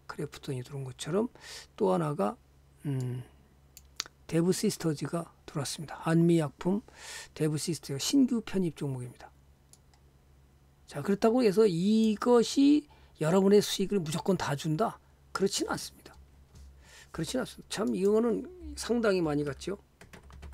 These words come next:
아프리카 티비를 여기에 들어갔을 때 여러분이 보고서 매수했다면 수익은 굉장히 커졌을 겁니다.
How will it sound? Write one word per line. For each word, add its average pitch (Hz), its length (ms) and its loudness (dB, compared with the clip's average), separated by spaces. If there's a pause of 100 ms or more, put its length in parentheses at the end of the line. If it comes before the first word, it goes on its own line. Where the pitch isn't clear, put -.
(260)
아프리카 175 380 -2
티비를 175 500 -2
여기에 151 260 0
들어갔을 147 520 -6
때 - 300 -6 (360)
여러분이 147 400 0 (420)
보고서 143 540 -4 (280)
매수했다면 147 680 -2
수익은 160 460 -6
굉장히 156 400 0
커졌을 - 400 -10
겁니다. - 320 -14